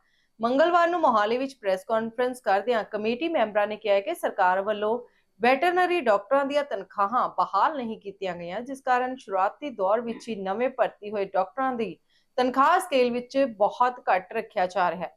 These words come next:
ਅਜਿਹੀ ਸਥਿਤੀ ਵਿੱਚ ਇਹ ਡਾਕਟਰ ਆਪਣੀ ਸੇਵਾ ਦੇ ਆਖਰੀ ਸਮੇਂ ਤੱਕ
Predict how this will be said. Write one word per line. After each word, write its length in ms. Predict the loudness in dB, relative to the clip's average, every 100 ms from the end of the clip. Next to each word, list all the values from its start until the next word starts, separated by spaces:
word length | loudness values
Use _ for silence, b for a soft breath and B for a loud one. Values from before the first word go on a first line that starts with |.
| -2
ਅਜਿਹੀ 280 | 2 2 0
ਸਥਿਤੀ 280 | -4 -6
ਵਿੱਚ 200 | -6 -4
ਇਹ 160 | 0 2
ਡਾਕਟਰ 320 | 2 0 0
ਆਪਣੀ 240 | 0 -2 -8
ਸੇਵਾ 360 | -4 0 0
ਦੇ 140 | 2 2
ਆਖਰੀ 300 | 0 -2 -6
ਸਮੇਂ 280 | -6 -4
ਤੱਕ 360 | -2 -2 -2 -10